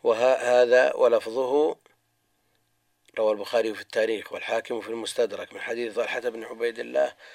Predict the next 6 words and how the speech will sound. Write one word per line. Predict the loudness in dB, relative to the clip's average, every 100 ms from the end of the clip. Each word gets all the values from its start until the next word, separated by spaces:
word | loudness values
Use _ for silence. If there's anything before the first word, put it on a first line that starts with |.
| -18
شاهدا | -2 6 8 6 2 -2
لحديث | -2 -6 -6 -4
أبي | -4 -4 -6
هريرة | -4 -2 -2 -6
هذا | -4 2 2 2
ولفظه: | -2 -4 -6 -6 -2 -2 -2